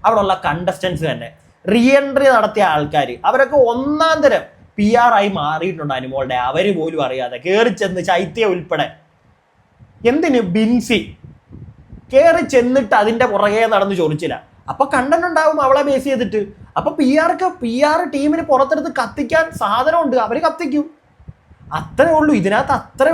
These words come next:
ഉള്ളൂ, അല്ലാതെ വേറെ വലുതായിട്ടൊന്നും എനിക്ക് തോന്നുന്നില്ല കേട്ടോ. പിന്നെ വേറൊരു കാര്യം കൂടെ ഞാനിവിടെ പറയാം. ഏർ, നമ്മുടെ, ഏർ, തൊപ്പിയുടെ, തൊപ്പി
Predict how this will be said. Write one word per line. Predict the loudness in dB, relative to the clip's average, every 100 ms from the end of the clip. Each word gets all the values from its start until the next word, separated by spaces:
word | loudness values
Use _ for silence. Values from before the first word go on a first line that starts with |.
| 2
ഉള്ളൂ, | 2 2
അല്ലാതെ | 0 -2 -2
വേറെ | -2 0 0
വലുതായിട്ടൊന്നും | 0 2 2 2 0 0 -2 -4 -14 -20 -4 0
എനിക്ക് | 0 0 0 0 -2
തോന്നുന്നില്ല | 0 2 2 2 2 0
കേട്ടോ. | -2 -6 -4
പിന്നെ | -2 2
വേറൊരു | 4 4 2 2
കാര്യം | 2 0
കൂടെ | -2 -2
ഞാനിവിടെ | -2 -2 0
പറയാം. | 0 0 -2 -12 _ _ -4
ഏർ, | 0 0
നമ്മുടെ, | -2 0 -2 -2 -12 _ _ _ -18 -18 -20 -20 -20 -20 -20 -20 -10 -4
ഏർ, | -2 0 0 -2 -2 -6 -12 -2
തൊപ്പിയുടെ, | 0 4 2 2 -2
തൊപ്പി | -4 -2